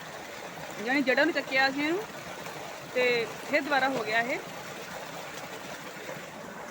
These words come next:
ਤੇ ਪਾਣੀ ਉੱਧਰ ਮੋੜਿਆ ਆ। ਤੇ ਦੇਖੋ ਜੱਟਾਂ ਦੇ ਦੇਸੀ ਜੁਗਾੜ, ਹੈ ਨਾ, ਦੇਸੀ ਤਰੀਕੇ ਜੱਟਾਂ ਦੇ। ਤੇ ਪਾਣੀ ਥੱਲੇ ਕੋਠੇ ਰੱਖ ਲਈ ਆ, ਪੈਪ ਨਾਲ ਇੱਧਰ,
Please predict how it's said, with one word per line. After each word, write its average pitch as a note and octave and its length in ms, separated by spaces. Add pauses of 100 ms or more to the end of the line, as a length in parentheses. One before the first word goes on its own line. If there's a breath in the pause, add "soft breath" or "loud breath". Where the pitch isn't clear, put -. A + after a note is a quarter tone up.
(340)
ਤੇ A3+ 140
ਪਾਣੀ A#3+ 200
ਉੱਧਰ C#4+ 160
ਮੋੜਿਆ B3+ 460
ਆ। D4+ 40 (1080)
ਤੇ B3 80
ਦੇਖੋ C4+ 360
ਜੱਟਾਂ C4 300
ਦੇ B3+ 120
ਦੇਸੀ A#3+ 260
ਜੁਗਾੜ, A3+ 360
ਹੈ - 1200
ਨਾ, C4+ 120 (600)
ਦੇਸੀ C4 260
ਤਰੀਕੇ C4+ 400
ਜੱਟਾਂ B3+ 340
ਦੇ। C4 160 (360)
ਤੇ A3+ 260
ਪਾਣੀ A3+ 600
ਥੱਲੇ A3+ 180
ਕੋਠੇ A3 300
ਰੱਖ C4+ 160
ਲਈ C#4 200
ਆ, B3+ 80 (680)
ਪੈਪ A3+ 260
ਨਾਲ A3+ 120
ਇੱਧਰ, C4 240